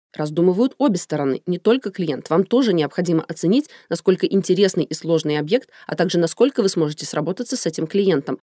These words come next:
Тут приходится полагаться только на опыт и чутьё, две стороны одной медали. После некоторой паузы, если есть взаимная заинтересованность в работе, назначается вторая встреча.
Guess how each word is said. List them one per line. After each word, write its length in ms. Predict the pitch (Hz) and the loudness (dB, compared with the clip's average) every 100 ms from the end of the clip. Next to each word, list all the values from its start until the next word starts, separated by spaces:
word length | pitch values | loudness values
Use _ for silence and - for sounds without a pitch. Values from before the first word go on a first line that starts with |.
| _ | _
Тут 160 | - 269 | -2 0
приходится 460 | 269 269 262 - | 0 2 0 -2
полагаться 460 | 240 247 240 247 208 | 0 2 2 0 0
только 260 | 185 160 160 | -2 0 -2
на 80 | |
опыт 320 | - 214 - - | 0 0 -2 -6
и 80 | 202 | -6
чутьё, 380 | 196 - 139 | -6 -6 -6
две 160 | - 143 | -4 -6
стороны 400 | - 143 156 247 | -6 -4 -2 -2
одной 280 | - 151 156 | -4 -2 0
медали. 400 | 156 135 127 131 - _ _ | 0 -2 -6 -8 -16 _ _
После 220 | - 285 269 | 0 4 6
некоторой 420 | 247 240 185 208 | 6 4 2 2
паузы, 380 | 170 151 147 208 | 4 2 2 0
если 280 | 214 262 233 | 0 2 4
есть 220 | 233 202 | 4 2
взаимная 440 | 170 175 175 151 | 2 4 4 2
заинтересованность 800 | 143 160 165 185 - 151 139 139 | 2 2 0 -2 -2 0 0 -2
в 40 | 147 | -2
работе, 360 | 147 175 262 | 0 0 2
назначается 560 | 302 208 160 - 190 240 | 2 2 0 0 -2 -2
вторая 400 | - 262 220 151 | -4 0 0 -2
встреча. 440 | - 160 135 - | -4 -4 -4 -6